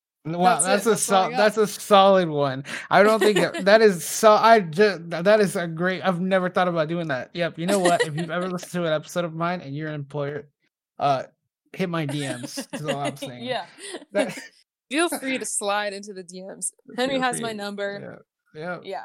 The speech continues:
Speaker 2: you
Speaker 1: Sh-,
Speaker 2: just,
Speaker 1: shoot me an
Speaker 2: you
Speaker 1: email.
Speaker 2: let
Speaker 1: I
Speaker 2: him know.
Speaker 1: got you.
Speaker 2: <laughs> Yeah.
Speaker 1: <laughs> That makes, dude, I, oh my God, what a plug. That was another round of applause for Lily. Another round of applause. Out
Speaker 2: Thank
Speaker 1: here
Speaker 2: you.
Speaker 1: hustling,
Speaker 2: Thanks.
Speaker 1: looking for a
Speaker 2: Hustling.
Speaker 1: job.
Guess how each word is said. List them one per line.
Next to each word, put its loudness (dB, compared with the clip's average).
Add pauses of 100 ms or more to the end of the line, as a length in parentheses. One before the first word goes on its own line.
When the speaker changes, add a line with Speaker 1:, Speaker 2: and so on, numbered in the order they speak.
(100)
Speaker 2:
you -10
Speaker 1:
Sh-, -14
Speaker 2:
just, -8
Speaker 1:
shoot -2
me -2
an 0
Speaker 2:
you -2
Speaker 1:
email. 2
Speaker 2:
let 6
Speaker 1:
I 4
Speaker 2:
him -6
know. -6
Speaker 1:
got -2
you. -10
Speaker 2:
<laughs> -8
Yeah. -8
Speaker 1:
<laughs> -14 (1000)
That -6
makes, -12
dude, -12
I, -6
oh -12
my -12
God, -10
what -10
a -14
plug. -10
That -8
was -12 (260)
another 4
round 0
of -8
applause -8
for -14
Lily. -18
Another -2
round -6
of -12
applause. -10
Out 4
Speaker 2:
Thank 2
Speaker 1:
here 4
Speaker 2:
you. -14
Speaker 1:
hustling, 8
Speaker 2:
Thanks. -16
Speaker 1:
looking 2
for -2
a -2
Speaker 2:
Hustling. -4
Speaker 1:
job. -2